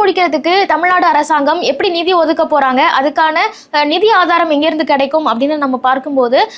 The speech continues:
அஹ், சமச்சீர் கல்வி திட்டத்தின் கீழே மத்திய அரசாங்கத்துக்கிட்ட மூவாயிரத்தி நானூத்தி ஐம்பத்தெட்டு கோடி ரூபாய் வரைக்கும் நாங்க நிதி கோரியிருக்கோம். But ஆனா, எங்களுக்கு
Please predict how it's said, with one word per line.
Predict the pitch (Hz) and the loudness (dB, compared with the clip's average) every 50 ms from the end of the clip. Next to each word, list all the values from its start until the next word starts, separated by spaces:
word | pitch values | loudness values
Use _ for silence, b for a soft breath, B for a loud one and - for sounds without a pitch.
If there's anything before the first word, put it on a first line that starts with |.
| B B | B B
அஹ், | 269 | -2
சமச்சீர் | 269 285 302 339 381 427 453 453 440 | 0 0 0 0 0 0 0 0 0
கல்வி | 427 403 370 339 370 - | 2 0 0 0 -2 -2
திட்டத்தின் | 339 277 330 - 320 330 311 302 | -2 -2 -2 -2 -2 -4 -4 -4
கீழே | 302 294 277 285 339 370 | -2 0 0 2 0 0
மத்திய | 330 269 277 262 359 392 | 0 0 0 0 2 2
அரசாங்கத்துக்கிட்ட | 370 359 339 339 330 320 302 294 269 277 - 320 - 349 339 320 | 2 2 2 2 0 0 0 0 -2 0 -2 -2 -2 -2 -2 0
மூவாயிரத்தி | 330 339 349 359 349 349 339 311 | 0 0 0 0 0 -2 -2 0
நானூத்தி | 269 277 285 285 302 | 0 0 0 0 0
ஐம்பத்தெட்டு | 311 285 269 277 269 277 285 277 285 | 0 0 0 0 0 0 -2 -2 0
கோடி | 240 285 269 269 | 0 2 2 2
ரூபாய் | 254 262 262 302 311 | 2 2 2 2 2
வரைக்கும் | 294 269 254 254 - 339 349 | 2 0 -2 -2 -6 -4 -2
நாங்க | 311 277 277 311 | -2 -2 0 0
நிதி | 302 269 277 262 311 302 | 0 0 -2 -2 -2 0
கோரியிருக்கோம். | - 277 254 254 254 233 233 262 339 466 B B B 247 | 0 2 2 2 0 -2 0 -2 -2 -2 B B B -4
But | 269 285 269 269 | -4 -2 0 0
ஆனா, | 277 285 294 359 453 403 | 0 0 2 0 0 0
எங்களுக்கு | 294 330 359 403 427 427 453 | 0 -2 0 -2 0 2 2